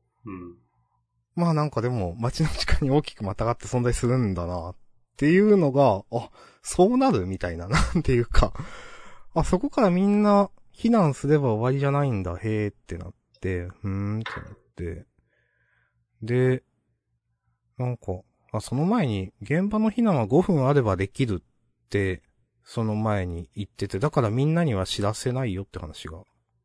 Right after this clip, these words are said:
Speaker 2: あって、さあ、まあ、ちょっとよくわからんけど、ふん、そうなんだって思って、でも読んでたら、その、でも、でも、一般人のすぐ裏に存在しているスパイ協会に爆弾を仕掛けたというこ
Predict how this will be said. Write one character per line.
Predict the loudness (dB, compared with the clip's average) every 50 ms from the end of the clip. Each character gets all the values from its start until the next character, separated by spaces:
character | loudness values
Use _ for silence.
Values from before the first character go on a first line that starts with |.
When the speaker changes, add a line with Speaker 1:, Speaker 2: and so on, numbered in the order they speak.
| _ _ _ _ _
Speaker 2:
あ | -10 -10
っ | -10 _ _ _ _ _ _ _ _ _ _ _ _
て、 | -4 -2 -2 -2 -2 -4 -8 _ _ _ _ _ _ _ _ _ _ _
さ | -12 -10 -8
あ、 | -6 -4 -4 -4 -4 -4
ま | -2 -2 0 0
あ、 | 0 0 -2 -6 -10 _ _ _ _
ち | -20
ょ |
っ | -8 0
と | 0
よ | 0 4
く | 4 4
わ | 2
か | 4 2 0
ら | 0 0
ん | 0 -2
け | -4 -6
ど、 | -8 -8
ふ | -8 -6 -4
ん、 | -4 -4
そ | -4 -2 -2
う | -2
な | -2 -4
ん | -6 -8
だ | -12 -14
っ |
て | -10 _ -2 0
思 | 0 0
っ | -2
て、 | -4 -8 -2
で | 2 2
も | 4 4
読 | 4 4 4
ん | 4
で | 4 2
た | 0 0 -2 0
ら、 | 2 2 2 0 0 -4 -8 -16 -20 -20 -20 -20 -20 -20 -20 -20 -18 -18 -18 -18 -18 -14
そ | -4 -2 0 2
の、 | 2 2 0 -2 -4 _ _ -20 -20 _ _ _ _ _ _ _ _ _ _ _ _ _ _ _ _ _
で | 0 2
も、 | 2 2 2 0 -4 -8 _ _ _
で | 6 8 8 8
も、 | 10 8 6 6 6 4 2 -4 _ _ _ _
一 | -8 -8 -8 -8 _ _ _
般 | 4 6 6 4
人 | 4 2 2 2 2
の | 2 0 0 -2 -6 _ -18
す | -18 -16 -16 -16 -4 -2 0
ぐ | 2 4 2 2 2 -2 -4 -2
裏 | 2 4 4 4 4
に | 2 0
存 | 0 0 0 0 2
在 | 2 2 0 0
し | 0
て | -2 -2
い |
る | -2 -4
ス | -8 -4
パ | -2 0 0
イ | 0
協 | 0 0 0 0 0 0
会 | 0 -2 -2 -2 -2 -2 -2
に | -4 -6 -4
爆 | -4 -6 -4 -2 -2
弾 | -2 -2
を | -2
仕 | -4 -8
掛 | -10 -12
け | -10 -8
た | -8 -8
と | -6 -8
い | -8
う | -8
こ | -10 _ -20 -20